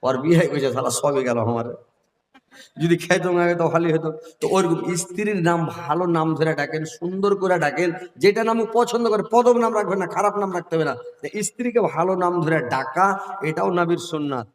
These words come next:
স্ত্রীকে, স্ত্রীটাকে মানে যখন পার্শ্বে আসবে, ওকে কোলে করে চেঁড়ে দিলে দু তিন পাক ঘুরান, এটাও নব-, স্ত্রীকে কোলে করাটাও নবীর সুন্নাত। স্ত্রীর কপালে চুমন দেওয়াটাও নবীর সুন্নাত।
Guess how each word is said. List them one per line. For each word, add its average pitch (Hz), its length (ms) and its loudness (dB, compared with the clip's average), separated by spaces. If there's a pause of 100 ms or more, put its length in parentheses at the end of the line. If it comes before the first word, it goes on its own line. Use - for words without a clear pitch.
(420)
স্ত্রীকে, 208 680 2 (1040)
স্ত্রীটাকে 214 920 0 (320)
মানে 190 460 2 (580)
যখন 170 280 0
পার্শ্বে 175 360 2
আসবে, 202 300 0
ওকে 220 180 -6
কোলে 220 320 0
করে 208 160 0
চেঁড়ে 214 360 0
দিলে 208 220 0
দু 202 120 -6
তিন 196 160 -6
পাক 170 160 -6
ঘুরান, 156 300 -4 (540)
এটাও 214 420 4 (380)
নব-, 175 500 2
স্ত্রীকে 233 480 0
কোলে 196 280 2
করাটাও 180 420 0
নবীর 220 260 0
সুন্নাত। 160 460 -2 (640)
স্ত্রীর 240 480 0
কপালে 226 340 2
চুমন 226 440 2
দেওয়াটাও 202 500 4
নবীর 226 320 0
সুন্নাত। 196 460 -2